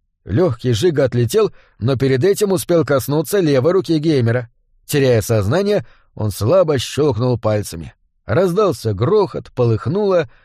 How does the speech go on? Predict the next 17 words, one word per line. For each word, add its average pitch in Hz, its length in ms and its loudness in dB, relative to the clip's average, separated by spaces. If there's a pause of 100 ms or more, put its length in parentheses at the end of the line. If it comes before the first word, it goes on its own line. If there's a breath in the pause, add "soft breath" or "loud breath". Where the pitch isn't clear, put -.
(320 soft breath)
Облепленный 156 680 -2
кровавыми 143 600 0
ошметками 123 640 0
мигрант 127 520 -2 (440)
замер 165 520 0
на 147 160 0
месте, 123 560 0 (380)
с - 140 -12
изумлением 131 720 0
разглядывая 127 720 2
обрубок 123 560 -2
плеча, 127 500 -2 (380 soft breath)
из - 140 -8
которого 120 380 0
торчала 117 600 0
зазубренная 113 840 0
кость. - 440 -14